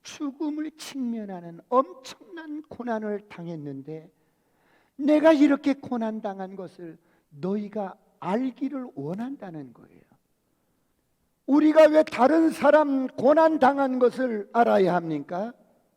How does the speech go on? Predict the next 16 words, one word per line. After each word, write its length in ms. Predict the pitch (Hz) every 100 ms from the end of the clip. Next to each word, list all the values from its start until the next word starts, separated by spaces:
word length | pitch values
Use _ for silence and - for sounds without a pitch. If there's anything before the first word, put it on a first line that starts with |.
| _ _
첫째로, 640 | - - - 123 120 110 _ _ _ _ _ _ _ _ _ _ _ _ -
고난이 840 | - 165 202 196 202 196 165 143 _ _ _ _ _ _ -
인생의 840 | 165 151 143 - 131 131 123 113 _ _ _ _ _
실상이기 960 | _ - - 269 - - 202 180 165 165 _
때문입니다. 520 | 165 131 113 98 _ _ _ _ _ _ _ _ _ _ _ _ _ _ _ _ _ _
하나님을 720 | - 247 240 233 233 233 233 -
떠난 360 | 240 247 240
죄의 440 | - 196 247 240 226
결과로 520 | 240 233 247 240 240
모든 760 | 233 254 285 320 359 403 403
인생은 680 | 403 349 - 311 294 269 262
고난 500 | - - 247 233 220
속에 400 | 190 202 180 196
살아가게 540 | - 196 175 156 143 143
돼 120 | 143
있어요. 220 | 117